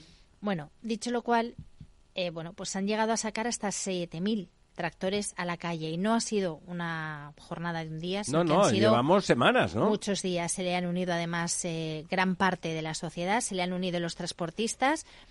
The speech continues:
Speaker 1: Llegaron, atravesaron la puerta de Brandenburgo. O sea, las imágenes son espectaculares. Ha sido una protesta que ha
Speaker 2: Poco
Speaker 1: hecho
Speaker 2: difun-,
Speaker 1: plantearse
Speaker 2: poco difundida,
Speaker 1: Aquí
Speaker 2: ¿eh?
Speaker 1: en España no se ha hablado del tema más allá de los medios especializados. No sé si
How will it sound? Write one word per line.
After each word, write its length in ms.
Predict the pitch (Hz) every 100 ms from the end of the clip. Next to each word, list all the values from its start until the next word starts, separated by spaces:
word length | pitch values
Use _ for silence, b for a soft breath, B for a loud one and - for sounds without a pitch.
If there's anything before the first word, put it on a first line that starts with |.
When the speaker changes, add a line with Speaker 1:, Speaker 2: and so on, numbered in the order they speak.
| b
Speaker 1:
Llegaron, 560 | 175 170 185 214 190 175
atravesaron 500 | 151 147 156 - 196
la 100 | 190
puerta 260 | 190 190 185
de 100 | 180
Brandenburgo. 680 | 175 170 170 165 202 226 254
O 40 |
sea, 180 | - 202
las 200 | 185 175
imágenes 400 | 202 208 240 220
son 160 | 233 240
espectaculares. 840 | 233 185 - 165 180 170 160 -
Ha 60 | 175
sido 180 | 185 185
una 140 | 190
protesta 580 | 175 165 196 - 233 262 b b b -
que 120 | 180
ha 60 | 233
Speaker 2:
Poco 100 | 254
Speaker 1:
hecho 100 | 247
Speaker 2:
difun-, 60 |
Speaker 1:
plantearse 480 | 294 185 160 - -
Speaker 2:
poco 220 | 190 240 254
difundida, 720 | 240 160 143 123 165 202 110
Speaker 1:
Aquí 100 | 120
Speaker 2:
¿eh? 40 |
Speaker 1:
en 80 | -
España 360 | 302 - 294 269
no 140 | 240
se 140 | 233 220
ha 20 |
hablado 240 | 185 185
del 200 | 185 180
tema 240 | 214 233 247
más 240 | 214 -
allá 180 | 208 220
de 80 | 226
los 180 | 180 196
medios 260 | 208 202
especializados. 840 | - 175 170 165 165 233 233 185 180
No 160 | 180
sé 300 | 180 214 208
si 240 | 190 196